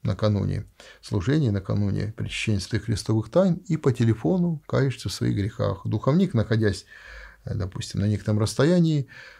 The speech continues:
выслушав твою исповедь, затем читает разрешительную молитву над головой другого человека и,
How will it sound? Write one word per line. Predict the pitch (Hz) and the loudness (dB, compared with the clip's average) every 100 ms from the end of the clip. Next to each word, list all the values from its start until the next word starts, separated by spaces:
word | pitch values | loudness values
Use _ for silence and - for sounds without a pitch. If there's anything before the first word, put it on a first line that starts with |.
| _ | _
выслушав | 131 143 - 120 117 | 2 4 4 2 2
твою | 117 127 196 | 4 4 6
исповедь, | 196 - 156 135 | 4 2 2 2
затем | 113 117 156 127 | 2 2 4 0
читает | - 139 131 | 4 6 6
разрешительную | 110 101 117 - 117 113 | 6 2 0 0 0 2
молитву | 117 143 139 113 | 4 4 2 4
над | 123 107 | 4 6
головой | 113 113 110 98 - | 4 6 6 4 2
другого | 117 110 104 98 95 | 2 4 4 2 2
человека | - 120 196 214 151 | 2 2 2 2 0
и, | - - 170 190 | 0 0 2 2